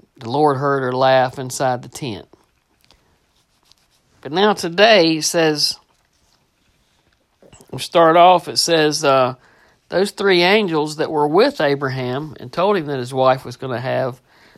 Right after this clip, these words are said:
child, and Abraham had prepared him food. It said, um, the men rose from there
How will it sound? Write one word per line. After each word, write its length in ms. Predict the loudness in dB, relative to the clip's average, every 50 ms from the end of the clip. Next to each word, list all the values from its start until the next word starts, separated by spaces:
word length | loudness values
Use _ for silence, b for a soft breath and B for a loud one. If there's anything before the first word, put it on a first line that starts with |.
| b _
child, 440 | _ -4 0 2 4 4 4 2 0
and 100 | -4 -4
Abraham 460 | -4 -4 -4 -4 -4 -4 -4 -4 -4
had 120 | -6 -8 -12
prepared 400 | -14 -12 -6 -4 -2 -2 -2 -4
him 80 | -4
food. 380 | -8 -8 -8 -6 -6 -6 -8 -12 -16 b b b b b b b b b b b b b b b b b b b b b _ _ _ _ _ _ _ _ _
It 120 | -14 -10
said, 420 | -10 -6 -2 0 2 2 2 2 0
um, 480 | 2 2 2 0 -2 -6 -10 -14 -18 _ _ _ _ _ _ _ _ _ _ _ _ _ _ _ _ _ _ _ _ _ _ _ _ _ _ _ _ _
the 80 | -8 -4
men 300 | 0 2 2 4 4 4
rose 500 | 6 6 8 8 8 6 6 4 0 -4
from 280 | -6 -6 -4 -4 -2
there 540 | -2 -2 0 0 0 -2 -2 -4 -6 -10